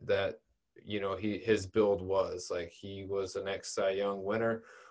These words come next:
for a reason. I think he's gonna bring it tomorrow. I think he's gonna have three pitches working. I think he's gonna be cruising. And the big thing that the Rays have to do is they have to jump out early.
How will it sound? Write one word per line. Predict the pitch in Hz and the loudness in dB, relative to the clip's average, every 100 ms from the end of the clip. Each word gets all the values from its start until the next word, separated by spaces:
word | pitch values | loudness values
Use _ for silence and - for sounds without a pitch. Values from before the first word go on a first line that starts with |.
| _ 98 | _ 2
for | 113 107 | 6 8
a | |
reason. | 101 107 98 95 90 | 6 4 2 0 -2
I | 92 | -2
think | 104 98 | -2 -2
he's | 95 | 0
gonna | 104 98 | 2 4
bring | 92 104 | 4 4
it | 104 - | 4 0
tomorrow. | 107 101 101 104 98 | 0 2 4 4 4
I | |
think | 101 95 | 0 -4
he's | 92 | -4
gonna | 98 95 | -2 0
have | 101 98 | 0 0
three | - 101 104 | 0 0 2
pitches | - 104 104 95 | 2 2 2 -2
working. | 101 104 101 104 | 4 4 4 0
I | 98 | -2
think | 98 98 | -4 -6
he's | 101 - | -6 -6
gonna | 101 95 | -6 -4
be | 95 | -6
cruising. | 92 - 113 107 107 104 104 - - - - _ | -4 4 4 6 2 -2 -4 -18 -20 -20 -20 _
And | 101 95 | 0 4
the | 95 | 6
big | 92 123 120 | 10 10 10
thing | - 120 117 | 6 6 8
that | 110 | 6
the | 110 | 6
Rays | 98 107 107 104 | 6 8 8 6
have | - 110 104 | 2 2 2
to | - | -2
do | 92 104 98 | -4 -2 -2
is | 90 | 2
they | 107 | 2
have | 113 113 | 4 2
to | 95 | 0
jump | 90 101 92 | -2 -2 0
out | 95 90 | 0 0
early. | - 90 85 85 82 | 0 0 0 -4 -12